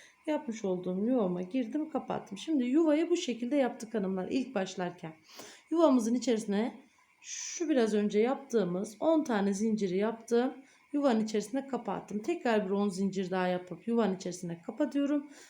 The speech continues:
Daha sonra da yirmi zincir yapıp aynı yuvanın içerisine girip kapatıp başlangıç kısmımızı bu şekilde başlıyoruz.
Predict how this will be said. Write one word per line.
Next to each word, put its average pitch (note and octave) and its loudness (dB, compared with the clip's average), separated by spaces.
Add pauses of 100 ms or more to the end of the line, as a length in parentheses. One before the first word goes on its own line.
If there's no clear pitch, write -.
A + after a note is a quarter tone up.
(140)
Daha A3+ 2
sonra G#3+ 0
da G3 -2
yirmi C4 4
zincir G#3+ 0
yapıp F#3 -2
aynı C#4+ 2
yuvanın G3 0
içerisine F#3 -4 (340)
girip B3 0
kapatıp D#4 0
başlangıç G#3+ 2
kısmımızı G3 -4
bu D#4 0
şekilde G#3+ -2 (340)
başlıyoruz. - -2